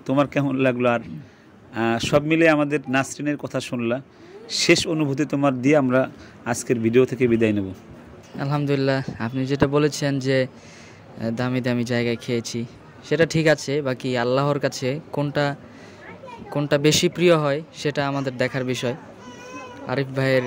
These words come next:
Speaker 2: এই বিবাহ অনেক বড়সড় না হলেও এটা আল্লাহর কাছে অনেক প্রিয় এবং অনেক বড় একটা বিষয়।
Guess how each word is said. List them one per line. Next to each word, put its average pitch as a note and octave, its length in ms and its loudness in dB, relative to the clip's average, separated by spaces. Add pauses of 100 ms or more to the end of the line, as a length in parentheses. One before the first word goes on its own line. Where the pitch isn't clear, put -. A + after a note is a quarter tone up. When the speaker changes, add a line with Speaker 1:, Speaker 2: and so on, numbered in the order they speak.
(120)
Speaker 2:
এই B2 220 0
বিবাহ A#2+ 480 0 (840)
অনেক F3 340 2
বড়সড় F3 380 4
না D#3+ 140 0
হলেও C#3+ 400 2 (340)
এটা C3+ 220 0
আল্লাহর C#3+ 320 0
কাছে C#3+ 280 -6
অনেক D#3 320 -2 (100)
প্রিয় A#2+ 280 0 (300)
এবং B2 280 -2 (440)
অনেক E3 260 -2
বড় D3 240 4
একটা C#3+ 200 -2
বিষয়। B2+ 340 -4